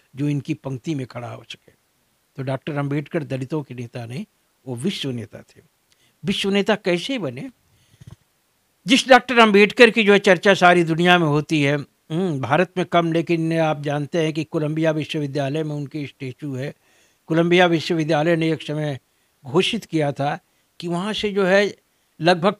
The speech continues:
तीन दर्जन जो नोबेल पुरस्कार विजेता, हम्म, निकले हैं,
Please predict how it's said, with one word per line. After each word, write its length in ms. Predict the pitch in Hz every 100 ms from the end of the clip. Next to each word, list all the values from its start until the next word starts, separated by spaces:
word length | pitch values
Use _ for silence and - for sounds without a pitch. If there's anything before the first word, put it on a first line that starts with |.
| -
तीन 240 | 233 233
दर्जन 340 | 190 185 196
जो 360 | 214 190 190 185
नोबेल 360 | 165 165 170 196
पुरस्कार 540 | 175 160 - 170 165
विजेता, 460 | 156 143 147 175 160
हम्म, 500 | 151 143 143 143 143
निकले 460 | 135 139 185 196
हैं, 240 | 147 127